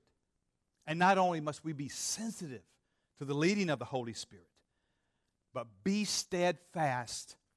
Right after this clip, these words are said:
in the desire of the Spirit. Be steadfast, be strong in what the Spirit wants you to do.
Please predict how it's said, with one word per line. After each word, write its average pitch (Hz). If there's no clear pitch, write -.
in 196
the 185
desire 180
of 127
the 120
Spirit. 120
Be 233
steadfast, 196
be 240
strong 190
in 196
what 202
the 165
Spirit 220
wants 233
you 147
to 214
do. 185